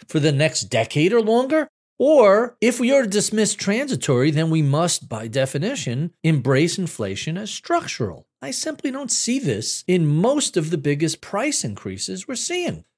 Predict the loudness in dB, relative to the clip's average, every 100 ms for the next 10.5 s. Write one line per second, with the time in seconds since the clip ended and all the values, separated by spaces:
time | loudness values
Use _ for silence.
0 | _ 4 4 4 0 -2 -2 -4 -4 -4
1 | -4 -2 -6 -4 -4 -2 -4 -4 -4 -6
2 | -6 -2 -2 -4 -12 _ 2 4 4 2
3 | 0 -4 -4 0 4 6 6 4 -2 -6
4 | -8 -4 -2 -2 -2 -6 -8 -12 -10 -10
5 | -10 -10 -12 -10 -8 -8 -10 -10 -10 -10
6 | -12 -16 -20 _ _ -2 0 0 -2 2
7 | 2 2 2 0 -4 -10 -4 -2 -2 -6
8 | -8 -8 -8 -8 -8 -10 -4 -4 -4 -6
9 | -10 -10 -2 -2 -2 -4 0 0 0 -4
10 | -6 -6 -6 -8 -10